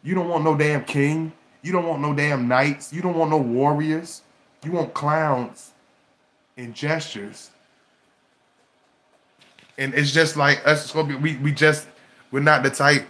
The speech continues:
Lord, I gotta call my people. <laughs> But, uh, you know, it's, it, it,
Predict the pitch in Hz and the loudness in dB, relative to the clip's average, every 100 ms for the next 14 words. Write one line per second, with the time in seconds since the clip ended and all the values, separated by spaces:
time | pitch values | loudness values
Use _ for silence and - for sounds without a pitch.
0 | _ _ _ _ _ _ _ _ _ _ | _ _ _ _ _ _ _ _ _ _
1 | _ _ _ 101 104 101 104 - 104 107 | _ _ _ -12 -8 -4 -6 -2 -4 -2
2 | 104 - 107 - 107 - - - 170 151 | -6 -6 -10 -10 -16 -16 -12 -8 -6 -6
3 | 143 - - - - - _ - _ 135 | -10 -16 -16 -18 -20 -20 _ -20 _ -14
4 | 123 147 143 131 135 123 104 - _ _ | 2 4 6 6 6 4 -2 -18 _ _
5 | _ _ _ _ _ _ _ _ _ _ | _ _ _ _ _ _ _ _ _ _
6 | _ _ _ _ _ - 151 160 151 131 | _ _ _ _ _ -8 2 4 4 2
7 | 147 - 165 156 - 151 147 | -2 2 2 2 2 2 2